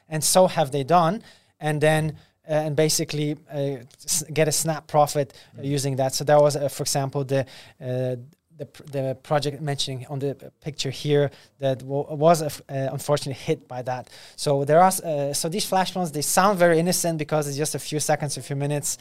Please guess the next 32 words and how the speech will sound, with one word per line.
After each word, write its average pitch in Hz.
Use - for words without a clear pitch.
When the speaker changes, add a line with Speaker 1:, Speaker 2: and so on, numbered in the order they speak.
Speaker 1:
uh, 135
how 143
that 131
works. 185
But 139
there, 135
there 131
has 165
been 156
some, 135
uh, 127
not 170
everyone, 170
uh, 147
knew 156
exactly 151
how 147
to 139
use 135
it 143
and 123
how 135
to 139
implement 120
them. 113
Oh, 160
in 165
the 151
big 208
picture, 190
they 151
are 131